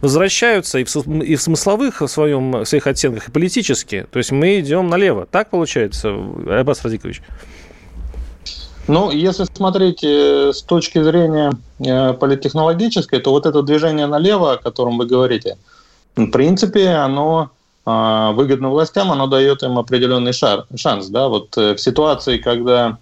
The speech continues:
Speaker 2: э, в обществе такой, э, очевидно, идейный кризис, то есть люди, а, значит, разочаровываются во власти, разочаровываются в, э, перспективах страны, да, то есть, э, не, не, не, не, ну, не верят в ее,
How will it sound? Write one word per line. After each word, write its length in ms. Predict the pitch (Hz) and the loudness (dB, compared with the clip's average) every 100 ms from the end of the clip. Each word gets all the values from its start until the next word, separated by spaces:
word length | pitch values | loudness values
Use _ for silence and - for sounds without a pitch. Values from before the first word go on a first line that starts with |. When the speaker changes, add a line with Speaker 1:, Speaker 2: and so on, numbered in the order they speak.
| - _ _ - - | -20 _ _ -16 -4
Speaker 2:
э, 340 | 104 101 101 104 | 0 2 2 2
в 60 | |
обществе 400 | 131 - 120 127 | 0 0 -6 -4
такой, 400 | 117 123 127 120 | -2 0 2 2
э, 720 | 113 110 107 107 104 104 101 101 | 2 4 2 2 2 2 2 0
очевидно, 420 | 127 127 123 117 | 2 0 2 0
идейный 380 | 123 127 123 123 | 2 2 2 2
кризис, 500 | 160 214 208 135 - | 0 2 2 0 0
то 120 | - | -4
есть 160 | - | 0
люди, 320 | 123 120 113 - - - - | 0 2 0 -2 -20 -20 -10
а, 640 | 107 101 101 98 98 98 98 | -4 0 0 2 2 0 0
значит, 420 | 107 101 110 - | 0 -2 -2 0
разочаровываются 840 | 113 107 117 117 143 143 123 110 113 | 2 4 2 0 2 2 2 0 -2
во 120 | 107 | 0
власти, 600 | 110 139 147 - 135 120 _ _ - | 2 2 0 -2 -6 -6 _ _ -4
разочаровываются 1040 | 113 107 143 143 127 107 104 - 104 101 | -2 0 0 2 2 0 -2 -2 2 2
в, 600 | 95 104 101 101 98 95 _ _ _ - | 2 0 2 4 2 -2 _ _ _ -4
э, 300 | 101 98 95 | 0 0 0
перспективах 540 | 135 - 123 131 113 | -2 -2 0 2 0
страны, 560 | - 131 117 117 131 139 | 0 0 2 2 0 0
да, 180 | 117 113 | 2 0
то 100 | 113 | 0
есть, 240 | 104 - | -4 -2
э, 960 | 117 110 107 107 107 107 107 104 104 104 | 0 2 4 4 2 2 0 2 2 2
не, 300 | 110 123 117 | 2 2 4
не, 240 | 113 123 127 | 2 2 0
не, 220 | 120 117 | -6 -10
не, 420 | 117 123 131 127 | -4 0 2 0
ну, 120 | 143 135 | 0 0
не 120 | 139 | 2
верят 300 | 175 131 - | 2 0 -2
в 60 | |
ее, 300 | 120 120 113 | -2 2 0